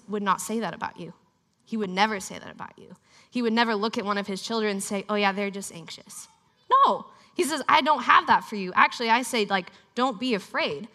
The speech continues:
that fear doesn't have a place in you because you're a child of God." He shows time and time again that the great defeater of fear and anxiety is to set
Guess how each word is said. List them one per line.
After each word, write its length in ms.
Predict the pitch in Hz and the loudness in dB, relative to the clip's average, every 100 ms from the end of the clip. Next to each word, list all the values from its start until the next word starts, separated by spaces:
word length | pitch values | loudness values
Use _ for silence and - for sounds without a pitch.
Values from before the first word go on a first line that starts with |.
| _ _ | _ _
that 140 | 214 214 | -12 -8
fear 180 | 277 | -4
doesn't 220 | 269 233 226 | 0 2 2
have 80 | |
a 80 | 202 | 0
place 340 | 190 254 330 226 | -2 -2 -2 -4
in 120 | 202 | -6
you 100 | 180 | -6
because 320 | 175 202 185 | -8 -8 -8
you're 100 | 180 | -8
a 40 | |
child 360 | 170 - 98 - | -8 -6 -6 -6
of 100 | 185 | -14
God." 280 | - - - _ _ _ _ _ _ _ _ _ _ - | -12 -12 -14 _ _ _ _ _ _ _ _ _ _ -8
He 180 | 269 269 | -6 -2
shows 240 | 285 226 | -2 -2
time 260 | - 254 262 | 2 2 2
and 80 | |
time 260 | 233 220 226 | 0 0 0
again 460 | 208 214 240 208 - - - - | -4 -2 -2 -2 -6 -16 -10 -6
that 140 | 208 | -4
the 80 | 226 | -4
great 340 | 190 214 247 | -2 -2 -2
defeater 500 | 220 - 233 233 185 | -6 -4 -2 -2 -4
of 60 | 180 | -8
fear 420 | - 226 220 226 - - | -8 -4 -2 -4 -8 -6
and 100 | 202 | -4
anxiety 500 | 190 185 175 214 247 | 2 2 2 -2 -6
is 120 | 196 | -8
to 120 | 202 | -10
set 260 | - 202 | -6 -6